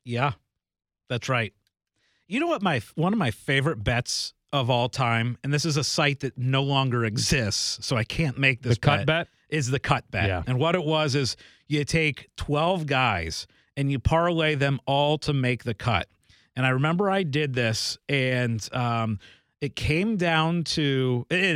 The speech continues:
Speaker 1: and, and, and I got amazing odds. It was, like, two hundred fifty to one, and I took twelve guys. All of them needed to make the cut.
Speaker 2: Can I read your mind?
Speaker 1: Yeah, go for it.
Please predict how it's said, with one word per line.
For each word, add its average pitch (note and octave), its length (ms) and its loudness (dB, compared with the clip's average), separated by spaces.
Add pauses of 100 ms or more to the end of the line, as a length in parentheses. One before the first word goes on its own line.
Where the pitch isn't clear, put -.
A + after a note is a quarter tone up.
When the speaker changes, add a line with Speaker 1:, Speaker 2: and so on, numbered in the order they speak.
Speaker 1:
and, D3 140 0
and, D3+ 220 0
and C3 140 0
I C3 60 2
got D3 180 2
amazing C3+ 420 2
odds. F#2 200 -2
It A2+ 40 0
was, G#2 100 0
like, A2 140 -2
two G#3+ 160 0
hundred D3+ 280 0
fifty D3+ 360 -2
to C3 80 2
one, G#2 280 2
and F#2 100 0
I G#2 60 -2
took - 180 -6
twelve F#3 380 0
guys. C#3 340 2 (300)
All D#3 240 4
of F#3 80 2
them F3+ 180 4
needed E3 260 2
to E3 60 2
make C#3+ 220 2
the D3 80 -2
cut. A#2 280 0
Speaker 2:
Can D3 140 6
I D3 80 6
read D3+ 260 2
your C#3 120 4
mind? C#3 360 4 (160)
Speaker 1:
Yeah, D#3+ 260 2
go C#3 140 0
for B2+ 200 -2
it. - 100 -10